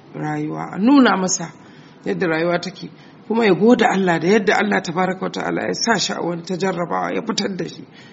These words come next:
To a nan ya kamata ya bauta Allah da kyau kuma ya taimaka wa kansa. Ya zama mutum ya yi aure kuma dan lokacin aurensa ma ya yi. To da sauransu.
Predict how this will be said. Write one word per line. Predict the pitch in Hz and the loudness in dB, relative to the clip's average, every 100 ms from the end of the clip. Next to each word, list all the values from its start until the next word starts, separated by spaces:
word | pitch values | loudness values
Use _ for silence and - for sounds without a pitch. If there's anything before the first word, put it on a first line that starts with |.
| - - | -20 -4
To | 185 | 0
a | - | 2
nan | 190 240 247 | 4 4 4
ya | 254 | 2
kamata | 247 190 208 202 | -2 -6 -6 -8
ya | |
bauta | 165 247 226 233 | -4 -4 -2 -2
Allah | 151 147 214 | -2 -2 -2
da | 175 | -2
kyau | 170 240 | -4 -6
kuma | 247 240 226 | -6 -6 -6
ya | |
taimaka | 185 196 180 170 | -4 -6 -6 -6
wa | 175 | -8
kansa. | 165 180 165 175 - - 277 123 | -6 -8 -8 -12 -16 -16 -16 -8
Ya | - | -4
zama | 165 202 | 0 2
mutum | 202 165 208 185 | 2 0 -2 -2
ya | 170 | -2
yi | |
aure | 202 240 247 233 | 0 2 4 4
kuma | 233 226 226 214 | 0 -6 -6 -8
dan | - 214 | -10 -6
lokacin | 220 233 208 - 208 | -4 -4 -6 -10 -8
aurensa | 202 208 214 196 | -6 -6 -6 -8
ma | 170 175 170 - - - - | -6 -4 -6 -10 -20 -20 -10
ya | 165 180 180 | -4 -2 0
yi. | 180 180 226 - - | -2 -4 -10 -18 -12
To | 196 | -6
da | 175 | -4
sauransu. | 175 202 214 220 208 - | -2 -2 0 0 -2 -8